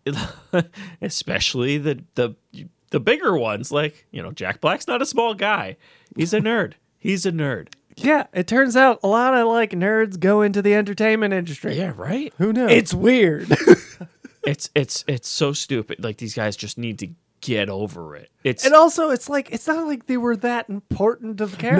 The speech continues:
Speaker 2: characters.
Speaker 3: yeah, it's not like they changed
Speaker 1: Okay,
Speaker 3: the
Speaker 1: so,
Speaker 3: outcome.
Speaker 1: so
Speaker 2: Also
Speaker 1: here's, here's the thing. Here's the thing.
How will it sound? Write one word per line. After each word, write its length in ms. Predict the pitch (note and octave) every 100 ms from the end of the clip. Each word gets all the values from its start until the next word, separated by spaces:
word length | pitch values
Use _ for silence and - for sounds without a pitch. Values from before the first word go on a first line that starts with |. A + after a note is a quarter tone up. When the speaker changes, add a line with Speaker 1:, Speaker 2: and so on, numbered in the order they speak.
| F#3 C#3 C3
Speaker 2:
characters. 240 | - F3+
Speaker 3:
yeah, 200 | G3 E3
it's 200 | D3 E3+
not 120 | G3 G#3
like 220 | A3+ -
they 240 | F3 E3
changed 640 | C#3 - - D3+ D#3 D3+ D#3
Speaker 1:
Okay, 220 | D#3+ C3+
Speaker 3:
the 80 | B2+
Speaker 1:
so, 80 | A#2+
Speaker 3:
outcome. 180 | A#2+ -
Speaker 1:
so 160 | D#3+
Speaker 2:
Also 160 | D#3+ F3
Speaker 1:
here's, 180 | G#3+ B3+
here's 260 | D#3+ G#3 G#3+
the 100 | F#3+
thing. 240 | C3+ F#2 _
Here's 240 | C#3+ D3 C3
the 80 |
thing. 160 | A#2+ F2+